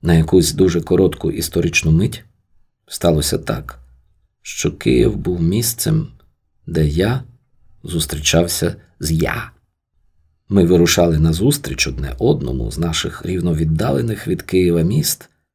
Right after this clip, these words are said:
фактично одночасно нічними потягами. Я у західному напрямку, а я у східному. Таким чином ми об'єднували Україну.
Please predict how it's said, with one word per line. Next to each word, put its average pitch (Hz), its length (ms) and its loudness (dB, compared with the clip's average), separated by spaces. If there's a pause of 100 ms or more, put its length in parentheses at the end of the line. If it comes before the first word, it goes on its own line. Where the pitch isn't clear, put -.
фактично - 600 -2
одночасно 87 840 -2 (340)
нічними 85 480 0
потягами. 76 720 -4 (560)
Я 107 380 0 (240)
у 87 120 -6
західному 82 640 -2
напрямку, 76 600 -6 (380)
а - 120 -6
я - 340 -4 (260)
у - 100 -12
східному. - 680 -6 (1500)
Таким - 300 0
чином 113 360 2
ми 98 140 2
об'єднували 85 600 0
Україну. 76 560 -2